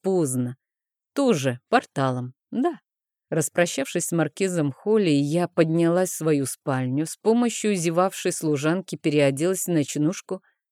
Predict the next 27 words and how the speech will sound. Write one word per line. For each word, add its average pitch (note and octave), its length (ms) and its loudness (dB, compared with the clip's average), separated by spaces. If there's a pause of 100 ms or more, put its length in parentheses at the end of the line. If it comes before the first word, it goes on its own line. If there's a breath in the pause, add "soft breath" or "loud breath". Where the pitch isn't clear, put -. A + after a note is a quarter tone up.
(160)
и C4+ 160 2
завалилась D3 680 2
спать. - 460 -8 (600)
Что - 260 -2
снилось? G#3 600 0 (180)
Не C4+ 280 0
помню. C#3 520 2 (420)
Но F#3+ 140 0
проснулась B3+ 640 2
я F3 240 0
с - 80 -10
непривычно F#3 720 0
лёгким D#3 420 0
сердцем, D#3 640 -4
потягиваясь D#3+ 800 0
в D3+ 60 -6
лучах D#3 420 -4
утреннего C#3+ 640 2
солнца. F3 640 -4 (420)
Даже G3+ 380 2
обычный A3 500 0
свет E3 440 0
за C3+ 180 0
окном E3 360 0
казался D3 520 2
сегодня D3 580 2
ярче. D#3+ 600 -2